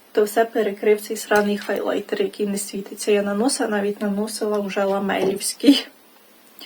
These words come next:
хайлайтер. Ну, хайлайтер — це розчарування, за яке я свідомо заплатила гроші, бо вирішила, ну,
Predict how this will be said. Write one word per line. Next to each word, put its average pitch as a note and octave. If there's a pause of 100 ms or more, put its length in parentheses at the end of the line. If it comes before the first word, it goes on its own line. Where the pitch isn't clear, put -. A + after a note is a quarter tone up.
(140)
хайлайтер. A#3+ (720)
Ну, C4
хайлайтер — B3
це -
розчарування, A#3
за A#3+
яке G#3
я G#3
свідомо G#3
заплатила G3
гроші, A3+
бо -
вирішила, G3+
ну, G#3